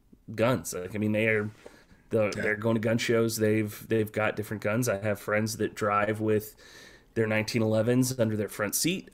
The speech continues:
Speaker 1: I have friends that have concealed carry. And it's interesting 'cause in Texas last year, um, they passed a law. So now you don't have to have a license to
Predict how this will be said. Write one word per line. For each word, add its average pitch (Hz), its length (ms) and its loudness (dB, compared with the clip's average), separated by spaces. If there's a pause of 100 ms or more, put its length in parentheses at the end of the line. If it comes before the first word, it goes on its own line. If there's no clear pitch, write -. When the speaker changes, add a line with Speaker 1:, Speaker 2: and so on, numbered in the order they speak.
Speaker 1:
I 113 140 0
have 107 280 -2
friends 107 360 -2
that 104 100 -2
have 107 300 -2
concealed 104 400 -4
carry. 113 480 2 (600)
And 120 120 2
it's 123 120 4
interesting 151 420 0
'cause 123 160 -2
in 113 80 2
Texas 127 400 0
last 113 520 2
year, 98 360 -6 (520)
um, 101 400 -2 (300)
they 110 300 4
passed 107 400 -2
a 107 40 -2
law. 101 160 0
So - 180 -4
now 110 240 -2
you 113 120 0
don't 113 120 -2
have 113 140 -4
to - 80 -6
have 101 80 -4
a 101 60 -4
license 101 720 -4 (580)
to 101 580 -2